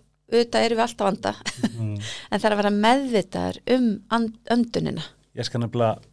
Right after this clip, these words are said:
Speaker 2: kasta einu inn. Ég man þegar Unnur Óskars var að kenna mér jóga og öndun. Ég skildi þetta ekki.
Speaker 1: Nei.
Speaker 2: Ég, ég bara svona, „Bro, ég er að anda.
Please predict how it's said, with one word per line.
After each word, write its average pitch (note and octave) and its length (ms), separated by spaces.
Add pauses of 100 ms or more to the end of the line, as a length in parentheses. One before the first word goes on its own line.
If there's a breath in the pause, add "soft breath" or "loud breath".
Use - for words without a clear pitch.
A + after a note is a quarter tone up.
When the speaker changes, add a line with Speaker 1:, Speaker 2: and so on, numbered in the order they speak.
Speaker 2:
kasta A2+ 320
einu A2+ 320
inn. A2 180 (100)
Ég B2 80
man A#2+ 220
þegar A#2 220
Unnur A#2 240
Óskars G2+ 320
var A2 100
að - 60
kenna A2 220
mér G2+ 240
jóga G#2 340
og G2 140
öndun. F#2 340 (220)
Ég G#2 300 (280)
skildi - 440
þetta - 100
ekki. - 140 (240)
Speaker 1:
Nei. E3+ 160 (460)
Speaker 2:
Ég, A2+ 200
ég C3 140
bara A#2+ 120
svona, A#2+ 200
„Bro, G#2+ 240
ég G#2 240
er A2 220
að - 100
anda. G2+ 380